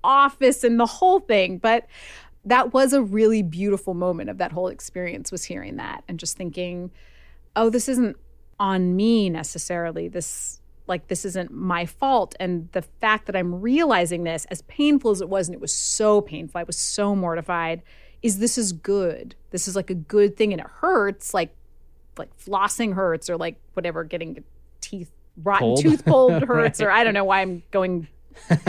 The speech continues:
Speaker 1: in this direction. But, um, as, as much as that pain is real, it's good. Like, this is, it, this, having this information is good and it's powerful.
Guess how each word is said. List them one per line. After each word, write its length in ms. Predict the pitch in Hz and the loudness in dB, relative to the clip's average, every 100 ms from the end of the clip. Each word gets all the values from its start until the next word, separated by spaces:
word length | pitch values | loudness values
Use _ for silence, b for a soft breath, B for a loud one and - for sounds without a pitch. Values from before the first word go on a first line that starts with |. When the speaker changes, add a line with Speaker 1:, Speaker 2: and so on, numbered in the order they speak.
| - | 2
Speaker 1:
in 140 | 214 202 | 2 2
this 120 | 196 | 0
direction. 500 | 175 202 196 208 185 | 2 2 2 -2 2
But, 180 | 214 - B B B B B | 2 0 B B B B B
um, 460 | 214 220 202 196 180 - | 4 4 4 0 -6 0
as, 160 | 233 226 | 2 2
as 280 | 226 214 208 | 0 0 4
much 300 | 233 247 254 | 2 4 0
as 140 | 202 | 0
that 320 | 196 180 - - - - - - - | 0 0 -4 -16 -20 -20 -20 -20 -20
pain 440 | - - 392 415 277 | -12 -4 2 4 4
is 220 | 214 190 | 4 -2
real, 800 | 196 254 294 208 175 170 170 165 | -4 0 4 4 2 0 -2 -4
it's 160 | 196 - 170 - | -8 -8 -14 -12
good. 440 | - 214 180 - - | 0 2 2 -2 -4
Like, 160 | 180 | -6
this 160 | 190 - | -6 -10
is, 100 | 175 - | -8 -8
it, 220 | 180 - | -10 -6
this, 200 | 208 - | -8 -8
having 380 | - - 247 277 | -10 0 4 4
this 140 | 254 - | 2 0
information 520 | 190 190 190 - 185 | -8 -6 -6 -8 -10
is 180 | 165 156 | -12 -14
good 360 | - 190 175 | -6 -2 -2
and 100 | - | -4
it's 160 | 165 - | -16 -16
powerful. 640 | - 160 - - - - | -8 -8 -8 -12 -16 -16